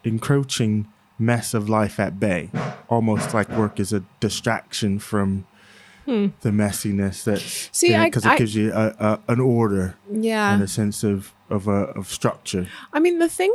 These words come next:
Speaker 2: for me about work and, and thinking about your kids and thinking about, you know, what the future holds for my kids, if you go back to a time when people grew up on farms and, and just took over the farm or,
Speaker 1: Hmm.
Speaker 2: you know, whatever th-, their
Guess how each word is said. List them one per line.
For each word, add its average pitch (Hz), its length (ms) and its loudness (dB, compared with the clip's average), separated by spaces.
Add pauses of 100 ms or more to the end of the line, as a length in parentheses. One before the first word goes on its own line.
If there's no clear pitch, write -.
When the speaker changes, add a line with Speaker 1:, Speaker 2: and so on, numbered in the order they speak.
Speaker 2:
for 427 160 0
me 254 280 0
about 233 340 2
work 190 400 2
and, 196 200 2
and 214 160 2
thinking 214 300 0
about 202 220 2
your 196 160 4
kids 190 400 2
and 190 140 0
thinking 196 340 0
about, 175 540 0
you 196 100 2
know, 180 140 4
what 180 160 0
the 190 80 0
future 190 340 -2
holds 185 300 0
for 185 120 -2
my 180 220 2
kids, 165 480 -4 (460)
if 277 180 4
you 339 100 6
go 330 160 2
back 202 580 0
to 202 380 2
a 180 60 -2
time 185 480 -2
when 175 380 -2
people 175 640 -4
grew 180 200 -4
up 175 140 -2
on 180 80 -2
farms 170 380 -2
and, 170 340 -4
and 175 80 -2
just 165 140 -4
took - 160 -6
over 170 240 -4
the 165 80 -4
farm 175 440 -2
or, 156 520 0
Speaker 1:
Hmm. - 600 -18
Speaker 2:
you 180 80 2
know, 175 120 4
whatever 160 480 2 (500)
th-, - 220 -6
their 170 440 0